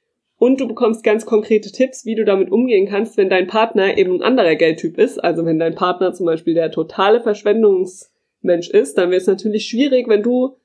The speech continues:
das totale Sparbrötchen bist, ja? Wie kann man diese beiden unterschiedlichen Ansätze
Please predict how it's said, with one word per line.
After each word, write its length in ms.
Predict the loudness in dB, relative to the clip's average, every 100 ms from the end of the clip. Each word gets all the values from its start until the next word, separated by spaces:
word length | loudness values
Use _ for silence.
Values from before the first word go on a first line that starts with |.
| _ -4
das 140 | -2
totale 320 | 0 2 0
Sparbrötchen 680 | 2 0 0 2 -2 0 -4
bist, 280 | -4 -6 -2
ja? 260 | 0 0 -2
Wie 160 | -6 -4
kann 180 | 0 2
man 140 | 2
diese 360 | 0 0 0 -2 -12 _ _
beiden 240 | 0 2
unterschiedlichen 840 | 2 2 2 -2 -2 -2 -2 -2 0
Ansätze 720 | 0 2 -2 0 0 0